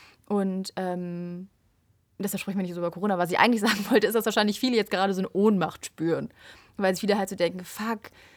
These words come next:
ähm, ich bin jetzt irgendwie gerade Opfer des Umstands und ich kann irgendwie nicht meine Reise machen, die ich wollte, oder ich kann meine Familie nicht sehen oder Freunde nicht sehen“, oder wie zum Beispiel ich auch meinte, „Voll Mist, irgendwie, <laughs> die Schweiz ist auf der Quarantäneliste von Deutschland, ich kann jetzt gerade auch nicht mal irgendwie Nelly besuchen oder meine Mama oder meine Freunde oder sonst was,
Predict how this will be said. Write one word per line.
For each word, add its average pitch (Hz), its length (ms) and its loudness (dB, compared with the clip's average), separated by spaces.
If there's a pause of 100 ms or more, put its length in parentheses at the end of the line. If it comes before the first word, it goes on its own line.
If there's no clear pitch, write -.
(260)
ähm, 185 540 -2 (460)
ich - 160 -6
bin 208 120 2
jetzt 208 180 0
irgendwie 202 220 0
gerade 185 640 -2 (380)
Opfer 202 320 0
des 202 140 -4
Umstands 208 640 -2
und 202 100 -2
ich - 80 -12
kann 208 160 -6
irgendwie 196 180 -4
nicht 202 120 -4
meine 226 200 0
Reise 226 260 2
machen, 202 260 0
die 202 80 -4
ich 190 140 -6
wollte, 190 340 0
oder 190 100 0
ich 190 80 -6
kann 214 100 -6
meine 214 140 -4
Familie 240 380 0
nicht 208 180 -4
sehen 208 240 0
oder 196 120 -4
Freunde 220 340 -4
nicht 202 160 -6
sehen“, 196 340 -2
oder 185 180 -4 (240)
wie 202 120 -6
zum 214 120 0
Beispiel 202 180 -2
ich 214 100 -2
auch 202 40 -4
meinte, 190 480 -2
„Voll 226 200 -2
Mist, 220 360 0
irgendwie, 185 380 -4
<laughs> - 40 -18
die 202 80 -2
Schweiz - 340 -4
ist 214 120 -6
auf 202 80 -4
der 190 100 -2
Quarantäneliste 190 680 -4
von 185 160 -4
Deutschland, 185 360 -4
ich - 80 -10
kann 170 160 -8
jetzt 175 140 -8
gerade 175 240 -2
auch 180 80 -2
nicht 175 180 -8
mal 180 100 -8
irgendwie 175 280 -6
Nelly 202 220 2
besuchen 180 320 -2
oder 175 100 -2
meine 165 160 -4
Mama 180 300 0
oder 160 160 -4
meine 165 160 -4
Freunde 180 360 0
oder - 120 -8
sonst 165 220 -10
was, 214 180 -2